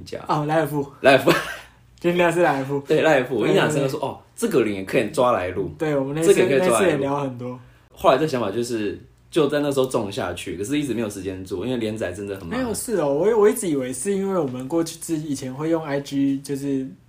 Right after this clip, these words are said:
Speaker 2: 大概聊一些比较深刻的话题。
Speaker 1: 哦。
Speaker 2: 啊，应该是说你这当面聊起来的那个感觉是从，是那一次。
Speaker 1: 对，对，对，
Speaker 2: 嗯。
Speaker 1: 对，对，对，我觉得，哦，这个可以分享很多东西。
Speaker 2: 而且我觉得很有趣的是，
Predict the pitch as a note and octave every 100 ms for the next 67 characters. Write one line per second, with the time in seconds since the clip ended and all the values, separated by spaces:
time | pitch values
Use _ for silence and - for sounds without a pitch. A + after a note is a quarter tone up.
0 | _ - - D3+ D3 C3+ B2+ C3+ C#3+ C#3
1 | C#3 - C#3 C3+ C#3 C#3 D3+ C3 B2 B2+
2 | A#2+ - - G2+ G2 G2 G2+ - E3+ F3+
3 | B3 B3 B3+ A3+ G#3 G#3 G3+ D3+ C#3 F#3+
4 | F#3 F#3 F#3 F#3+ E3+ C#3 C#3+ - B2+ B2
5 | C3+ D3 C#3 B2 B2+ B2+ C#3 C#3+ C3+ C3
6 | C#3 D3+ D3 C#3 C3+ C#3 B2+ G#3 F3+ F3+
7 | D#3+ D3 F#2+ - - F3 D#3+ D3 A2+ A#2+
8 | - - - G3+ D3+ B2 - E3+ A#2 C#3
9 | C3 F2+ F2+ G#2+ F#2+ F#2 F#2+ - - -
10 | - C4+ B3 E3+ F#3 E3+ D3+ C#3 D#3+ C#3+